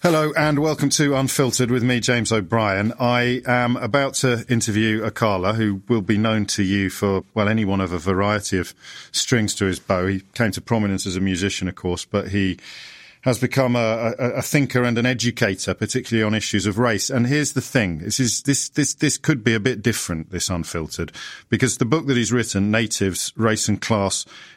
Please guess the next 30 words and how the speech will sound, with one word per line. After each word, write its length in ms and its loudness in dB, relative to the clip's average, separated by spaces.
in 140 4
the 100 0
Ruins 340 0
of 80 0
Empire, 480 0
which 140 -8
I've 80 -2
only 180 0
just 260 0
got 160 -2
my 120 0
hands 320 0
on, 280 -6
that 320 0
phrase 400 2
there, 240 2
"race 260 0
and 100 2
class 360 0
in 60 0
the 60 2
ruins 300 0
of 100 -2
empire," 520 -2
seems 360 0
to 80 2
me 220 2
to 120 -4
speak 340 0
to 200 0